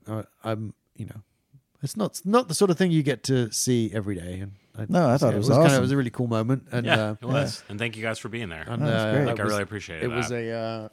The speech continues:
Speaker 1: it was, yeah, it's a really cool, it's a really cool thing to be able to do. So,
Speaker 3: Yeah.
Speaker 1: um, so what is the spec?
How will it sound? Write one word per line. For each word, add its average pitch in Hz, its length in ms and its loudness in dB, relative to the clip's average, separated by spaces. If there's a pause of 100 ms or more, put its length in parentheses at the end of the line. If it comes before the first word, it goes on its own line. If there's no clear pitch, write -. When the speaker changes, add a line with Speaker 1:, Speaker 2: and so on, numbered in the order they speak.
(160)
Speaker 1:
it 110 100 -14
was, 123 240 -4 (320)
yeah, 143 200 2
it's - 100 -6
a 135 60 -2
really 113 160 0
cool, 107 280 -8 (220)
it's - 100 -8
a 170 40 2
really 170 160 8
cool 156 100 2
thing 131 160 2
to 120 60 -4
be 127 80 4
able 120 100 4
to 101 60 0
do. 98 240 -2
So, 98 320 -4 (120)
Speaker 3:
Yeah. 123 140 4
Speaker 1:
um, 92 140 -2 (580)
so 147 560 6
what 156 300 8
is 185 140 4
the 160 80 -4
spec? - 520 4